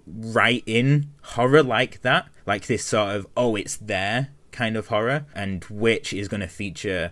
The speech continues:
that. It's gonna be not just that, but it's that, so it's that kind of stuff where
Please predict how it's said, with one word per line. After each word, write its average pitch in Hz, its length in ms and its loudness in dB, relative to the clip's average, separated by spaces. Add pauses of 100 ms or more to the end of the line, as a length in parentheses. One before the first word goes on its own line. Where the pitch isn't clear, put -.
that. 90 380 -2
It's 78 200 -8
gonna 95 240 -6
be 87 540 -6
not 160 180 10
just 143 260 6
that, 147 180 8
but 113 100 2
it's 107 140 -2 (160)
that, 107 200 2
so - 120 2
it's 110 140 -2
that 120 220 4
kind 107 260 -2
of 92 80 -6
stuff - 520 -4 (360)
where 90 500 0